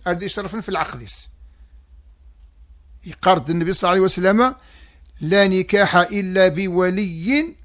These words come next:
وصداق وشاهدي عدل."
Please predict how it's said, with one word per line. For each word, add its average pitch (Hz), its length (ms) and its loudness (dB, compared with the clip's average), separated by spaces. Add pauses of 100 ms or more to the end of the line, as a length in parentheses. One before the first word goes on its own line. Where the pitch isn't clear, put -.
(160)
وصداق 196 960 2 (380)
وشاهدي 196 1000 0
عدل." 151 640 4